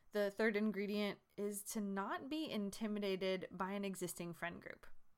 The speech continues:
Gandalf and Elrond already knew each other. It was clear that they had a little bit of an agenda going on.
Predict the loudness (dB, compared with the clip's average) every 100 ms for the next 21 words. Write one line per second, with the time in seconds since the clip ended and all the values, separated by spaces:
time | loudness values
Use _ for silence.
0 | _ _ _ _ _ -20 -20 -20 -6 2
1 | 8 10 10 4 6 8 10 10 10 8
2 | 6 6 2 2 2 4 4 6 6 6
3 | 4 2 0 0 -2 0 4 4 4 2
4 | 4 4 4 6 4 4 4 4 4 4
5 | 2 2 2 2 2 4 2 0 -2